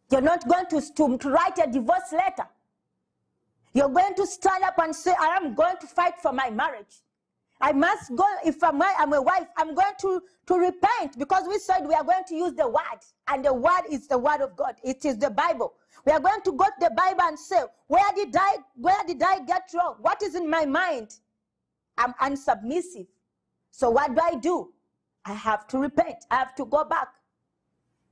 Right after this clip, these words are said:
So we are going to go back to the, uh, to the Bible. To, we're going to go back to the word. That is one way.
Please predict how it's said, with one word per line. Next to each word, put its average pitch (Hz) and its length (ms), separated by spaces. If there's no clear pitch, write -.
So 330 120
we 349 120
are 349 80
going 440 260
to 466 140
go 381 200
back 370 260
to 294 40
the, 285 100
uh, 302 140
to - 80
the 294 120
Bible. 247 520
To, 302 80
we're 285 140
going 427 240
to 247 60
go 359 140
back 339 220
to 247 60
the 233 160
word. 233 320
That 370 160
is 294 160
one 302 300
way. 247 240